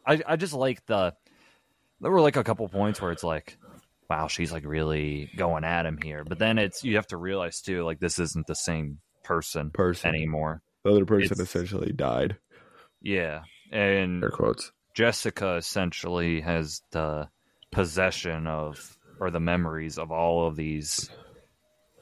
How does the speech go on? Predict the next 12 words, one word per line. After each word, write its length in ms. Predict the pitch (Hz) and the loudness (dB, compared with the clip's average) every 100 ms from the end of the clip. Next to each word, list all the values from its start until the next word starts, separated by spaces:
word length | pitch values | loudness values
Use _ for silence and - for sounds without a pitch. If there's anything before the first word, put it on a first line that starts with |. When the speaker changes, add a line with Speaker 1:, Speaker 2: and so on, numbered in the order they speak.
| - | -4
Speaker 1:
former 340 | 98 92 82 | 2 4 4
mothers 680 | 80 82 80 78 - - - _ - | 4 2 2 -2 -6 -12 -16 _ -6
and 100 | 82 | -2
all 280 | 78 76 | -2 -2
that. 320 | 73 73 76 - - _ _ | -2 -4 -4 -6 -18 _ _
Speaker 2:
And 100 | 104 | -2
she 120 | 104 | 0
can 140 | 104 104 | 2 6
talk 220 | 98 95 | 6 6
to 100 | 98 | 6
her 160 | 92 87 | 6 6
baby. 440 | 87 87 87 85 | 2 0 -2 -6